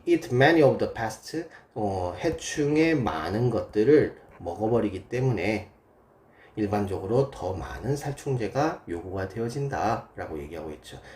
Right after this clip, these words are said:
그래서 지금 여기서는요, 어, 햇빛에서, 햇빛이 있는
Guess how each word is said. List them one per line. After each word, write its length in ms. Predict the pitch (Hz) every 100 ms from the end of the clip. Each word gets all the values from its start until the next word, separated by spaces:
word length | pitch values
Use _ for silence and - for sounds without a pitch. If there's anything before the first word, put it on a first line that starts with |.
| -
그래서 400 | 92 110 117 - - -
지금 300 | - 143 139
여기서는요, 840 | 120 113 110 110 120 139 139 92 - - 113
어, 400 | 120 113 107 - - - -
햇빛에서, 720 | 202 202 214 190 135 117 107 - - - - - - - _ - - - - - - - - - _ - - -
햇빛이 640 | - - 143 135 147 143 -
있는 560 | 135 139 127 127 160